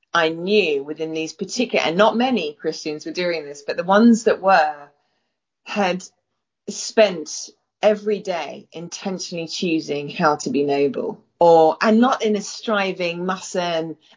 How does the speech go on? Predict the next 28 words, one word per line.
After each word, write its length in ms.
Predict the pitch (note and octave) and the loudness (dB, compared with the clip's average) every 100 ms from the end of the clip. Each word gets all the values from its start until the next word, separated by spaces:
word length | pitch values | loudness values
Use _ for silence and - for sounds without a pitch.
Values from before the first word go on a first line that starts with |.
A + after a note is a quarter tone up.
| - | 0
earn 300 | G3+ E3+ E3 | 2 2 -2
some 280 | - E3 E3+ | -4 -4 -4
favor 420 | - G#3+ G#3 F3+ | 2 6 6 2
from 260 | - F#3+ F3 | -6 -4 2
God. 440 | D#3+ D3+ C#3 B2+ - - - - | 4 4 0 -8 -14 -20 -8 2
It 120 | G3 | 4
was 240 | F#3+ F#3 | 4 2
more, 360 | A3 A#3 F#3 E3+ | 0 2 0 -4
this 240 | F#3+ - | -8 -8
was 140 | F#3 E3+ | -8 -6
deeply 500 | G3+ G3+ - G3+ F#3 | -2 -2 0 -2 0
rooted 420 | F#3+ F#3+ F#3+ D#3 | 2 2 0 -2
in 180 | D3+ C#3+ | -2 -2
them 280 | C3+ C3+ C3+ | -4 -4 -2
as 220 | D#3+ D#3 | 0 0
a 60 | D3+ | -2
conviction 960 | - D#3+ D#3 F3 - - C#3+ C3+ C3 - _ _ - | -8 -10 0 0 0 -4 -4 -4 -14 -16 _ _ 0
of 180 | D#3 D#3 | 0 4
their 160 | D#3 | 4
love 260 | D#3 D#3+ D3 | 4 0 -2
for 80 | E3 | -8
the 80 | D3 | -8
world 320 | D3 D3 C#3+ | -6 -8 -12
and 80 | C#3+ | -12
other 120 | D3 | -12
people. 600 | D3 D#3+ - C3 C3 - _ _ _ _ - - | -8 -8 -4 -2 -4 -8 _ _ _ _ -16 -2
And 220 | E3 E3 | 0 0
so 480 | - F3 D#3+ D#3 D#3 | -2 4 4 4 2